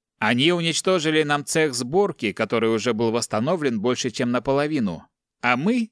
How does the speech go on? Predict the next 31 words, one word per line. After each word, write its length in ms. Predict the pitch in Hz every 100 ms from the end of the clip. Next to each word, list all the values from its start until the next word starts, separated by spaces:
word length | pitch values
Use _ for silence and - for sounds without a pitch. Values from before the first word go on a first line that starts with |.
| _
ликвидируем 800 | - 147 - 185 190 220 196 185
их 100 | 175
короля 520 | - 143 143 180 214
и 180 | 196 139
всех, 340 | 131 - 190 -
кто 160 | 147
будет 300 | 131 135 120
находиться 520 | 131 131 123 175 -
рядом 280 | 127 123 131
с 120 | 135
ним. 280 | - 101 78 _ _ _ _ _ _
Вот 280 | 98 120 -
только 320 | 143 143 131
они, 420 | 123 131 170 196 -
в 80 | 110
отличие 520 | 107 113 113 - 110
от 80 | 107
сборочного 580 | 104 113 107 - 107 117
цеха, 500 | - 107 - 71 - _ -
уже 260 | 120 170
не 100 | 196
будут 320 | 190 208 160
подлежать 480 | - 110 113 107 95
восстановлению. 800 | 104 - 110 123 131 98 78 76 - _ _ _ _ _ _ _ _ _ -
Самой 360 | 127 131 127
слабой 440 | 110 127 151 131 113
частью 480 | 135 131 - 113
плана 360 | 104 139 185 135
мне 240 | 110 143
казалось 520 | 170 156 147 156 151 147
отступление. 760 | - - 160 139 87 76 -